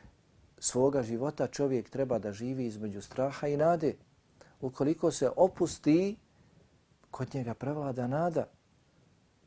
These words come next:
Ukoliko se opusti, neka se poboji, neka osjeti strah od Allahove subhanahu wa ta'ala kazne, pa će ustati iz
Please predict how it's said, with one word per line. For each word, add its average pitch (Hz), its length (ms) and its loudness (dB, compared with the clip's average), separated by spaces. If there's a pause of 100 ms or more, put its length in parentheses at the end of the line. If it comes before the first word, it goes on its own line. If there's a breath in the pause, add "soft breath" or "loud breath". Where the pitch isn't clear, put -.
(160)
Ukoliko 151 440 0
se 123 160 0
opusti, 185 680 0 (240 soft breath)
neka 156 540 2 (760 soft breath)
se 120 300 0 (360)
poboji, 160 400 4 (760)
neka 113 360 -2 (100)
osjeti 143 480 -2
strah 160 400 2 (340)
od 131 120 2
Allahove 139 380 2
subhanahu 127 460 -4
wa 120 120 -2
ta'ala 135 140 4
kazne, 131 340 -6
pa 110 120 -10
će 110 140 -8
ustati 156 480 -6
iz 160 360 2